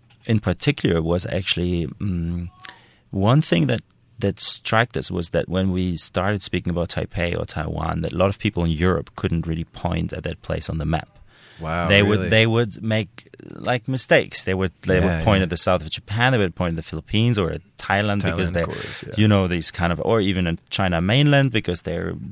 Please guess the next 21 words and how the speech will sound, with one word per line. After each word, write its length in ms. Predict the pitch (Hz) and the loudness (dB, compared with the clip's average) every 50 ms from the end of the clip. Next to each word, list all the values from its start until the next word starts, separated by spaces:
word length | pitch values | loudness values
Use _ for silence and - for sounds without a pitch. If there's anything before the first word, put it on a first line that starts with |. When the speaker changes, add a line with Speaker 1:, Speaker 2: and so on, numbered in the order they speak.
| 85 | -10
Speaker 1:
you 140 | 85 87 87 | -6 -6 -6
know, 80 | 85 82 | -6 -6
assuming 560 | 80 85 - - - 104 98 98 92 85 85 | -6 -6 -6 -2 0 0 0 2 0 0 -2
that 140 | 82 82 82 | -4 -6 -6
it's 180 | 80 85 - - | -6 -4 -6 -6
part 300 | - - - 85 - - | -6 -6 -6 -6 -6 -6
of 60 | - | -8
the, 180 | 80 - - - - - - - - - - - - | -10 -12 -12 -12 -12 -14 -16 -18 -18 -16 -16 -14 -14
of 120 | 85 - | -14 -8
China. 400 | - 117 117 117 113 113 107 95 | -4 0 0 2 2 2 0 0
So, 120 | 90 92 - | 0 -2 -4
Speaker 2:
Mm-hmm. 220 | - 80 78 76 76 92 - | -4 -4 -4 -4 -4 -6 -4
Speaker 1:
so 140 | - 139 139 | -2 2 4
there 160 | 143 147 160 | 4 4 6
were 120 | 175 170 165 | 6 4 6
a 20 | |
lot 180 | 143 139 135 127 | 8 8 8 6
of 240 | 113 - - - | 4 0 -2 -10
mistakes, 640 | 80 87 104 95 - - 98 92 - - - - - - | -6 -4 -2 -2 2 4 2 2 2 2 -2 -2 0 -2
um, 840 | 64 76 82 73 73 73 65 62 62 65 73 67 - - - - - - - - - | -2 -2 0 0 0 -2 -4 -4 -4 -4 -4 -6 -6 -8 -10 -12 -14 -16 -16 -14 -6
and 520 | - 98 107 107 107 107 107 107 101 - | -2 0 2 4 4 4 4 2 0 -2